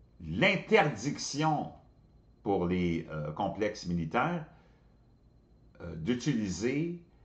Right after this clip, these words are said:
des modifications de la météo comme une arme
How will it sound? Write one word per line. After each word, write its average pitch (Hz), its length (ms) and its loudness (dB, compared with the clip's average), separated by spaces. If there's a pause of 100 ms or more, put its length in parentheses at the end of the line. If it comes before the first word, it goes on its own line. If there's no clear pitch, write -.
(140)
des 101 160 6
modifications 135 1000 0 (1500)
de 95 120 2
la 98 300 6
météo 120 600 6 (220)
comme 98 240 4
une 101 120 2
arme 90 480 4